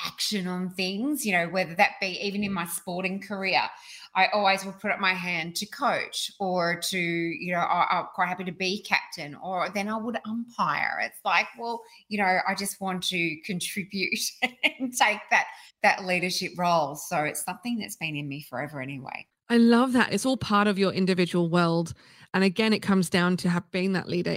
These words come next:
Speaker 2: inside and outside of the home, of the office, of the business, wherever you are. Now, I have a lot of people question me, Julie, around how I can work with small businesses and large corporates at the same time,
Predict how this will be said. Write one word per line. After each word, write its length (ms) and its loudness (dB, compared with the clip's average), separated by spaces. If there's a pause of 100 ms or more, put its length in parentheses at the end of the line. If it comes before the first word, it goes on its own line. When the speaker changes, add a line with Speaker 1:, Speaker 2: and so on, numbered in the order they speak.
(140)
Speaker 2:
inside 440 2
and 140 -2
outside 460 2
of 320 0
the 120 6
home, 360 6
of 120 0
the 140 -6
office, 400 0
of 140 2
the 100 -2
business, 540 2
wherever 240 4
you 180 4
are. 260 4 (640)
Now, 380 4 (140)
I 180 4
have 180 0
a 40 2
lot 200 2
of 120 -6
people 300 -4
question 420 -2
me, 440 2
Julie, 300 4
around 420 2 (180)
how 280 4
I 200 4
can 220 0
work 340 -2
with 160 2
small 300 0
businesses 640 2
and 200 6
large 300 4
corporates 540 -2 (160)
at 180 0
the 80 2
same 320 2
time, 440 2